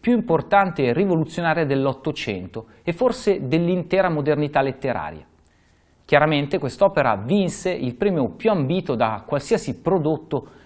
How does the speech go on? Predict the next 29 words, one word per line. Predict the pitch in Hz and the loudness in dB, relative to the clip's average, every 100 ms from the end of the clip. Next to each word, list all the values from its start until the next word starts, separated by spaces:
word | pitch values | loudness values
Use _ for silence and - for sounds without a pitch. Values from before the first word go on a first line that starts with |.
| - | -2
dell'intelletto | 170 175 165 156 147 147 | 0 2 0 0 0 0
umano, | 156 107 82 87 - _ _ _ | -2 -2 -6 -14 -18 _ _ _
ovvero | - 160 214 226 - | -4 4 6 6 2
la | 135 147 | 0 0
censura, | - 170 165 - 123 98 90 - - - | 2 0 0 -2 -6 -6 -8 -12 -20 0
la | 151 | 0
condanna. | 151 165 127 76 80 - - _ _ _ _ _ - | 2 0 0 -2 -6 -16 -20 _ _ _ _ _ -2
Un'opera | 202 214 190 147 123 | 2 4 4 4 2
troppo | - 190 - | 0 2 6
avanti | 185 139 107 101 110 | 6 4 0 -4 -6
per | - 135 | -2 -2
essere | 127 143 123 | 0 -2 -2
capita | - 151 190 170 | 0 -2 0 0
nel | 143 | 0
suo | 123 214 | -2 -4
presente, | 202 170 131 107 202 185 170 - _ | -2 -2 0 -2 -4 -10 -14 -20 _
ma | - 165 | -2 0
che | 165 185 | 2 2
diventerà | 160 196 196 202 170 123 | 4 0 2 4 4 4
il | 120 117 | 2 0
fondamento | - 226 202 160 156 165 165 180 - - | -2 0 0 0 0 -2 -4 -8 -8 0
del | 147 123 | 2 4
movimento | 151 226 190 208 220 175 147 | 2 2 4 2 2 2 0
simbolista | - 233 233 175 147 131 - 180 170 | 0 2 4 4 2 -2 -4 -6 -2
trent'anni | 202 208 - 190 190 | 0 2 2 0 4
dopo, | 143 87 - 101 - _ _ _ | 4 2 -2 -16 -18 _ _ _
quando | - 196 151 | 2 4 4
nel | 131 113 107 | 2 0 -2
milleottocentottantasei | 120 220 196 135 127 - 185 - 117 156 156 170 165 185 196 214 | 0 2 2 0 -2 -2 -2 -2 -4 -4 -2 -4 -2 0 0 -2